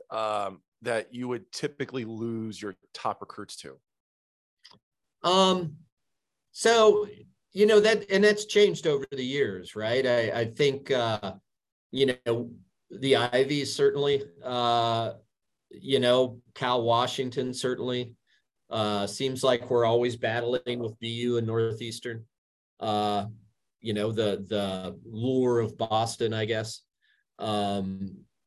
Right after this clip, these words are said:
Speaker 2: yeah, that's, that's pretty typical. We go against Wisco a fair bit with Midwest kids.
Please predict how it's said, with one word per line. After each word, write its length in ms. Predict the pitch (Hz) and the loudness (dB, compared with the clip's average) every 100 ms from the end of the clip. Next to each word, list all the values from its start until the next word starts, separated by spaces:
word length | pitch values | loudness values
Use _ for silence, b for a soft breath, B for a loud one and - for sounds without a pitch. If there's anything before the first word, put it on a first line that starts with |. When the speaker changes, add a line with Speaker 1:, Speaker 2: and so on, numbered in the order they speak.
| - | -4
Speaker 2:
yeah, 280 | 156 135 123 | 2 2 2
that's, 440 | 147 147 147 - - | 0 0 -2 -4 -4
that's 220 | 160 - | -4 -2
pretty 300 | - 135 120 | 0 0 2
typical. 560 | 135 - 107 - 127 | 0 0 -2 0 0
We 100 | 123 | 0
go 240 | 110 127 127 | -2 0 0
against 400 | 120 123 117 - | 0 -4 -6 -4
Wisco 480 | 120 117 127 120 117 | -4 0 2 2 2
a 0 | |
fair 220 | 120 117 | 0 0
bit 320 | 113 120 113 | 0 0 0
with 220 | 110 104 | -4 -4
Midwest 500 | 110 104 107 107 - | -4 -2 -2 -2 -6
kids. 400 | 117 113 - - | -6 -6 -8 -20